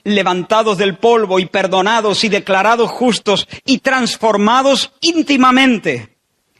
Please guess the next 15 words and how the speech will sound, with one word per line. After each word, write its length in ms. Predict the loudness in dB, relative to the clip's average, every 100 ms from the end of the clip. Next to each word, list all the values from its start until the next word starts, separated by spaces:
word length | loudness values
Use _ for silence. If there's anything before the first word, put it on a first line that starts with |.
| _
y 160 | 0
hechos 360 | 0 -2 -6 -4
herederos 440 | -2 -2 -2 -2
de 100 | -6
todo. 380 | -8 -10 -12 -18 _ _ _ _ _ _ _ _ _ _ _ _
Hermanos, 400 | -6 -2 -2 -4 -8
gloria. 520 | -8 -2 0 -2 -8 -16 _ _ _ _
¿Qué 120 | -8
se 120 | -4 -4
puede 220 | -2 -2
decir 220 | -2 -4
a 80 | -6
esto? 200 | -8 -16 _ _ _ _ _
Preciosa 560 | -4 -2 -2 -4 -2 -2
enseñanza. 760 | -4 -4 -4 -4 -6 -8 -12